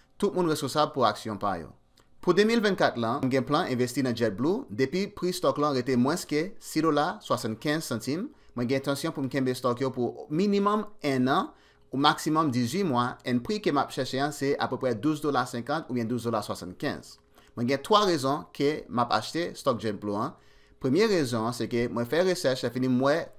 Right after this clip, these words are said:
tan sa a parèt prèske menm jan l te ye. An dezyèm rezon an se ke arab yo ane pase plizyè fwa te koupe pwodiksyon ywil. En menm, si yo fè sa, ane sa yo oblije koupe pri ywil paske ywil pasikile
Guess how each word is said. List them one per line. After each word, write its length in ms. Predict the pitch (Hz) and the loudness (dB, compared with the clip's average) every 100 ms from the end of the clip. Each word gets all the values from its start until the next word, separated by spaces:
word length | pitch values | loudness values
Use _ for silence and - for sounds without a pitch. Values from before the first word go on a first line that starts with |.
| - | -2
tan 180 | 214 220 | 2 2
sa 160 | - 127 | 4 6
a 100 | 135 165 - 135 | 6 2 -2 2
parèt 320 | 123 147 - - | 2 2 -2 0
prèske 340 | 190 - 165 | 0 2 0
menm 240 | 143 165 | 0 0
jan 160 | 147 127 | 0 0
l 20 | |
te 120 | 117 127 | 2 2
ye. 100 | 156 - | 0 -4
An 80 | 113 120 120 127 110 120 - - - _ _ - - - - | -2 2 4 2 0 -2 -4 -10 -20 _ _ -20 -20 -18 -4
dezyèm 340 | 123 123 208 | 0 2 4
rezon 460 | 220 180 135 127 135 | 4 2 2 2 0
an 60 | 160 | -4
se 260 | - 143 | -4 -2
ke 300 | 139 156 196 - - - - | 0 0 -2 -6 -18 -10 -2
arab 400 | 123 139 208 147 | 0 4 4 4
yo 240 | 123 139 175 120 | 2 2 2 2
ane 160 | 120 120 | 2 2
pase 260 | 117 117 143 | 2 2 -2
plizyè 240 | 123 113 165 | -2 0 0
fwa 240 | - 127 143 | 2 0 0
te 160 | 135 143 | -4 -6
koupe 540 | - 127 - 196 202 202 | -8 -10 -2 0 0 -2
pwodiksyon 720 | 139 120 120 - 143 147 151 - _ | -2 -2 -4 -2 0 0 -2 -12 _
ywil. 420 | 101 123 202 226 269 - - - | -8 0 2 2 -2 -12 -10 0
En 220 | 131 117 - | 2 2 -2
menm, 300 | 107 139 202 | 0 2 2
si 220 | 196 202 190 | 0 0 0
yo 80 | 180 | 2
fè 140 | 175 | 2
sa, 220 | 180 185 - | 4 2 4
ane 200 | 139 143 | 2 2
sa 160 | 156 | 2
yo 60 | 143 | 2
oblije 280 | 127 120 147 | 0 0 -2
koupe 300 | 131 147 143 143 | -2 0 0 2
pri 220 | 151 143 | 0 0
ywil 320 | 135 175 190 | 2 0 0
paske 320 | - 104 - 127 | 0 0 0 -2
ywil 240 | 110 143 131 | 0 0 0
pasikile 500 | 120 117 120 120 | -2 -4 -2 0